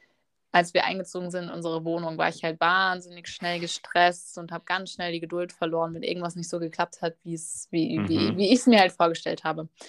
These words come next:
Speaker 1: Und dadurch hab ich schon einige Situationen einfach, ja, sag ich mal, versaut, <laughs> die wir eigentlich hätten richtig lustig lösen können. Und naja, genau, dann kommen wir zur aller, allerletzten Frage. Ich hab mir die extra als allerletzte Frage ausgesucht,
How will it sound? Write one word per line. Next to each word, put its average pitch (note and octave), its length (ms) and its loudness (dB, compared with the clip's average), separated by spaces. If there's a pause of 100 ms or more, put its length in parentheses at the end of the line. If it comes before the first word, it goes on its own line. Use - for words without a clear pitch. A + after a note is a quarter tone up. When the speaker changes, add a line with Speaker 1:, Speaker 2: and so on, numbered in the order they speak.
(240)
Speaker 1:
Und F3 80 -8
dadurch G3+ 360 6
hab F#3 80 4
ich F3+ 80 -4
schon F3+ 160 -8
einige F#3+ 340 -2
Situationen F3+ 720 -4
einfach, E3+ 640 -6 (560)
ja, E3 300 2 (120)
sag E3+ 180 -12
ich D#3 40 -12
mal, D#3+ 120 -8
versaut, E3 500 4 (600)
<laughs> - 160 0
die F3+ 200 2
wir F3 140 8
eigentlich F3 240 0
hätten F3 240 -2
richtig F3 280 -4
lustig E3+ 360 -4
lösen E3 280 -2
können. D#3 300 2
Und D3+ 220 -6 (180)
naja, F#3 300 6 (340)
genau, B3 260 6
dann G3+ 200 -2
kommen C#4 180 -2
wir C#4 80 -2
zur - 220 -8
aller, C#4+ 180 0
allerletzten B3 580 -2
Frage. F#3 920 -2 (340)
Ich - 80 -12
hab G3+ 80 -10
mir G#3 80 -10
die F#3+ 80 -8
extra G3+ 340 -4
als F#3 160 2
allerletzte F#3 540 -2
Frage F#3 360 -6
ausgesucht, F3+ 460 -6